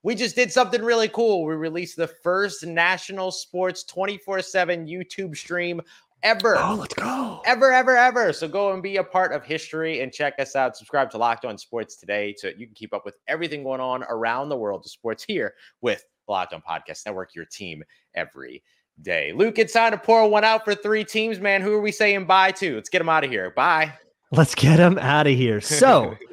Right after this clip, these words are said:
Speaker 1: <laughs>
Speaker 2: uh, if you need some catching up, we have poured one out for the teams that we think are dead in the water. The season's over. That's it. Uh,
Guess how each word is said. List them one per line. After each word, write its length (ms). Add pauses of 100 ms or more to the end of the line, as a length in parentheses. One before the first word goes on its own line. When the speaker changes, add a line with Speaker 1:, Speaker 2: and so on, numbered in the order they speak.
Speaker 1:
<laughs> 220
Speaker 2:
uh, 320
if 260
you 200
need 200
some 120
catching 340
up, 160
we 120
have 300 (120)
poured 340
one 160
out 160
for 80
the 80
teams 300
that 180
we 320
think 400
are 180
dead 260
in 60
the 80
water. 240
The 100
season's 460
over. 460 (200)
That's 220
it. 280 (440)
Uh, 140